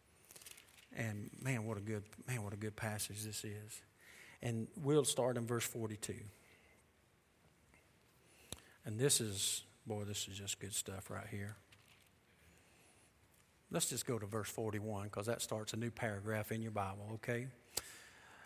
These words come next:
"So those who accepted his message were baptized, and that day about three thousand people were added to them." Wouldn't y'all like to see a Sunday like that?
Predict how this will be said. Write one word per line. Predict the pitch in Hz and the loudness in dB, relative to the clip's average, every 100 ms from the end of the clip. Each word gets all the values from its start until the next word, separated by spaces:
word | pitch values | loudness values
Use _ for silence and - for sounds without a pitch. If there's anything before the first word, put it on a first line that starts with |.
| - | -4
"So | - - | 6 10
those | 147 196 196 | 12 12 12
who | 214 180 | 12 10
accepted | 156 - 196 151 - 143 131 | 12 10 10 8 6 4 4
his | 117 135 117 | 4 6 6
message | 123 127 143 147 - 110 110 | 4 6 6 8 6 4 0
were | 110 107 | 0 2
baptized, | 123 120 110 117 104 110 117 113 - - - - - - - - | 4 4 4 2 4 4 2 0 -4 -12 -20 -20 -20 -20 -20 -8
and | 131 120 | 2 4
that | 160 135 | 4 6
day | 143 | 6
about | 135 117 107 - | 6 2 0 0
three | 151 170 | 0 4
thousand | - 127 131 127 | 6 8 6 2
people | 123 131 117 104 | 0 0 0 -2
were | 98 | -2
added | 117 120 113 113 | 2 2 2 0
to | 131 | -2
them." | 113 101 104 | 0 -4 -2
Wouldn't | 147 175 | 0 2
y'all | 156 | 4
like | 156 165 | 4 4
to | 135 | 6
see | - | 6
a | 151 | 4
Sunday | 107 143 160 165 | 6 4 6 8
like | 165 170 | 8 8
that? | 147 139 107 107 | 8 6 6 0